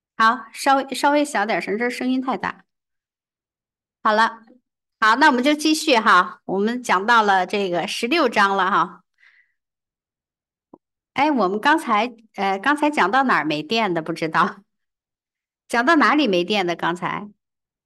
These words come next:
<clears throat> 好了。好，那我们就从十六章开始讲。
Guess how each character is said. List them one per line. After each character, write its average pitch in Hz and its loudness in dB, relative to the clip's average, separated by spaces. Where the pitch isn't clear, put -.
<clears throat> - -4
好 190 0
了。 196 -4
好， 262 2
那 339 6
我 240 4
们 208 2
就 262 0
从 220 0
十 202 -6
六 214 2
章 202 0
开 202 -6
始 190 -8
讲。 - -12